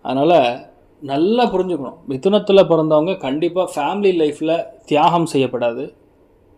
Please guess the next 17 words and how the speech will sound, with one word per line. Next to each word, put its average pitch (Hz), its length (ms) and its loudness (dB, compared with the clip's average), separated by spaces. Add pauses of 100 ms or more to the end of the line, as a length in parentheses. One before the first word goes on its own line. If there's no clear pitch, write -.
(320)
எப்படி 143 260 0 (120)
சொல்லலாம்னா, 151 340 -2 (200)
பர்சனல் 226 500 4
லைஃப்ல 180 280 2 (160)
கரெக்டா 170 340 0
இருந்தீங்கன்னா 151 420 -4
எந்த 139 240 -4
பாதிப்பும் 143 480 -4
வராது. 113 300 -6 (760)
ஆனா 175 180 -2
வீடு 196 300 2 (100)
வாங்குறதுக்கு, 160 460 -2
நிலம் 175 320 0
வாங்குறதுக்கு, 151 500 0
பயணங்கள் 170 500 2
செய்வதற்கு 143 580 0
எல்லாமே 160 680 -2